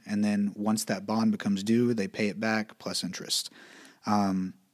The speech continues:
that's all the national debt is. That debt is owned by both people here in the U S, some of it's owned by foreign governments,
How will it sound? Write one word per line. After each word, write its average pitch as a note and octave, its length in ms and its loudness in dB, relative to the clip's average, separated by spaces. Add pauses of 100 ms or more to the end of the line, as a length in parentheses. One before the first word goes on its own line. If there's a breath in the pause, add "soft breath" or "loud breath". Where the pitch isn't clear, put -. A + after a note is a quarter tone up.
(160)
that's A#2 240 6
all A#2+ 100 10
the A2+ 100 6
national G#2+ 360 6
debt F#2+ 220 4
is. A2 360 6 (500 loud breath)
That G#2 200 0
debt A2+ 220 6
is G#2 100 2
owned G#2 480 6
by F#2+ 480 0 (180)
both F#2+ 540 -2 (640)
people A2+ 300 2
here A#2 180 6
in G#2+ 100 8
the G2+ 80 8
U G2+ 200 6
S, D3 180 6
some A#2+ 220 6
of A#2 100 4
it's G#2+ 160 4
owned A2 240 4
by F#2+ 140 -2
foreign G2 320 0
governments, C3+ 640 0